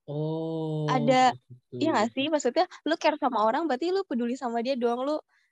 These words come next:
Speaker 2: ada dia di prioritas hidup lu, asik. Jadi
Speaker 1: Asik.
Speaker 2: kayak, ya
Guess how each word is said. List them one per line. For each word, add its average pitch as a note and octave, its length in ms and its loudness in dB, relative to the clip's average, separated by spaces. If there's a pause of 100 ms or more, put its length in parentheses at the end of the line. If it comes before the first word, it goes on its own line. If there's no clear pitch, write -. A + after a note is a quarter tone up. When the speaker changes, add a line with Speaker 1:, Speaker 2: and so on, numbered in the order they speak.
(180)
Speaker 2:
ada B3 420 2
dia A#3+ 340 2
di D#4 100 2
prioritas B3+ 440 -2
hidup A#3+ 260 -4
lu, B3 100 0
asik. G3 400 -4 (460)
Jadi B3 160 4
Speaker 1:
Asik. F4+ 100 4
Speaker 2:
kayak, C#4+ 260 6 (1040)
ya D4 160 6